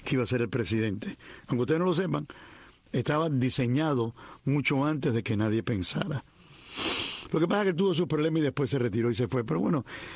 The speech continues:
al fin y al cabo creo que también, eh, se suicidó. O sea que tuvo un final muy triste, eh, después de algunas cosas que le sucedieron. Pero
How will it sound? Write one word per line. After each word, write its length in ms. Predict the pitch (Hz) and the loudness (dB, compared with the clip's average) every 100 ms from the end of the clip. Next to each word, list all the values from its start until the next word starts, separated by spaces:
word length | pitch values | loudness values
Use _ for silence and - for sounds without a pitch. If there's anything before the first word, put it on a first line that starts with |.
| - | -6
al 140 | - 123 | -2 0
fin 120 | 139 | 0
y 20 | |
al 100 | 135 | 0
cabo 240 | 143 135 117 | 2 0 2
creo 180 | 131 | 0
que 220 | 113 127 104 - - - - _ _ | 0 -2 -4 -12 -20 -20 -20 _ _
también, 580 | - 113 107 127 131 - - | -2 0 2 2 0 -2 -2
eh, 80 | - | -2
se 160 | - 117 | 0 0
suicidó. 500 | 104 113 107 120 113 - - - - | 0 0 0 0 -2 -10 -18 -16 -6
O 100 | 131 | -2
sea 160 | 131 113 | 0 0
que 120 | 107 | 0
tuvo 220 | - 127 | 0 0
un 180 | 127 120 | 2 0
final 340 | - 120 117 | 0 0 2
muy 160 | 113 113 | 2 0
triste, 480 | 127 131 - 120 98 - - - - - | 0 -2 -2 -4 -4 -8 -18 -18 -18 -6
eh, 180 | 135 123 | -2 0
después 300 | 117 117 131 | 0 0 2
de 80 | 120 | 2
algunas 320 | 113 110 113 | 2 2 0
cosas 340 | - 123 - 123 | 0 -2 0 -2
que 140 | 123 | 0
le 80 | 98 | 0
sucedieron. 640 | 107 101 101 92 87 85 - - - - - - - - - - - - _ - | 0 0 0 0 0 -4 -8 -18 -20 -20 -20 -20 -18 -18 -18 -20 -20 -20 _ -2
Pero 260 | 160 165 | 0 0